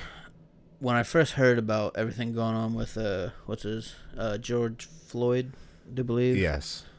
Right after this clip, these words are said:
Speaker 1: Um, I always wanna say Floyd first because of Floyd Mayweather. You know what I mean? Every time I see it.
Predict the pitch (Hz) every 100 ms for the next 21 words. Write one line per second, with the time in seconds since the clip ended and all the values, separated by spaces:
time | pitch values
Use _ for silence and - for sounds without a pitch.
0 | - 107 113 104 82 71 53 - - 143
1 | 127 127 127 - 120 - 120 107 - 101
2 | - - 90 76 - 98 80 80 71 -
3 | 78 113 - 95 104 98 107 107 104 110
4 | 120 101 90 90 85